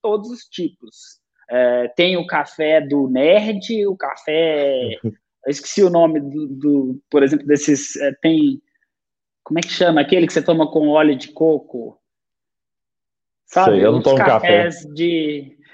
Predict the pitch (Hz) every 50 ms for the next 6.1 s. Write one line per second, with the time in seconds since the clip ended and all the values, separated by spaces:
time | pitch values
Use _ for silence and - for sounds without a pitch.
0 | _ _ - 139 165 170 160 151 143 139 160 170 160 156 151 151 151 147 143 139
1 | 135 135 131 131 127 123 123 123 123 - _ _ _ _ _ _ _ _ _ _
2 | - - _ _ _ _ _ _ _ - - - - - 190 170 151 143 151 -
3 | - 143 196 226 254 262 233 - - - 226 240 247 233 - - - 180 156 135
4 | 131 - - - - - _ _ _ _ _ _ _ - 139 131 127 117 120 120
5 | 110 101 - 120 120 135 151 156 147 185 185 190 185 - - - 156 170 180 202
6 | 220 233